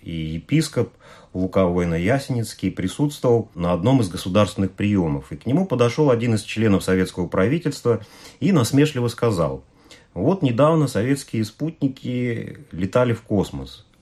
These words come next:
а Бога там не обнаружили. Как вы это объясните?" На что он ответил, что, будучи хирургом, я много раз делал трепанацию черепа, но ума там тоже не обнаружил.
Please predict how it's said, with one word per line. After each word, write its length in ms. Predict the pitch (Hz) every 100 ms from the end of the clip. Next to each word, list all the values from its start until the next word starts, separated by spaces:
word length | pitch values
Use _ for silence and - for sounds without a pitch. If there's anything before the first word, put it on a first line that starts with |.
| _ _ _
а 120 | 78 80
Бога 320 | 113 170 147
там 460 | 120 127 139 117 92
не 120 | 113
обнаружили. 760 | 113 120 131 92 73 71 67 - _ _ - - _ _
Как 220 | 127 127
вы 120 | 123
это 140 | - 104
объясните?" 760 | 107 135 - 98 78 - 67 - -
На 360 | - 78 78 85
что 160 | - 185
он 100 | 170
ответил, 400 | 147 117 95 87
что, 160 | -
будучи 400 | 98 147 135 -
хирургом, 720 | 107 123 135 190 170 92 69 -
я 180 | 67 107
много 300 | 135 170 147
раз 360 | 147 127 - -
делал 540 | 85 123 98 85 73 - -
трепанацию 600 | 95 110 110 101 - 107
черепа, 540 | - 92 78 - 71 - - - -
но 240 | 101 98
ума 300 | 95 110 165
там 280 | 165 135 131 _
тоже 420 | - 101 104 113 - -
не 140 | 95
обнаружил. 640 | 98 92 98 87 71 69